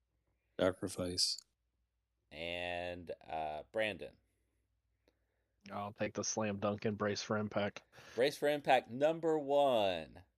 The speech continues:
Speaker 2: Uh, sacrifice, not in the top three, but just barely.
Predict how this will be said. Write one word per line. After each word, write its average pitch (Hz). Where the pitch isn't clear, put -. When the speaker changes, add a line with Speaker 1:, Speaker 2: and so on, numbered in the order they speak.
Speaker 2:
Uh, 87
sacrifice, 110
not 95
in 80
the 90
top -
three, 104
but -
just -
barely. 95